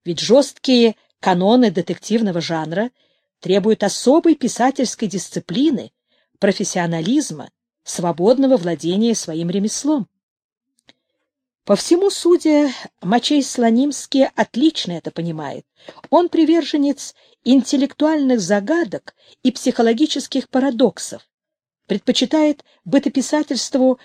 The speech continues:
и вульгарно понятой социальности скорее театральность и размышления о природе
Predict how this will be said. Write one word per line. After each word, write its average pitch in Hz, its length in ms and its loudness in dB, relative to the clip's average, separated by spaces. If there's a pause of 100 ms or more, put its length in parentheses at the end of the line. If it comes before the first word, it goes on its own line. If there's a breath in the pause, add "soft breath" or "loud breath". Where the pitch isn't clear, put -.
(360 soft breath)
и 233 120 4
вульгарно 220 680 0 (120)
понятой 208 520 0
социальности 208 880 -4
скорее 269 420 0
театральность 240 1120 -4 (340 loud breath)
и 254 140 4
размышления 269 720 2
о 247 40 -2
природе 285 720 2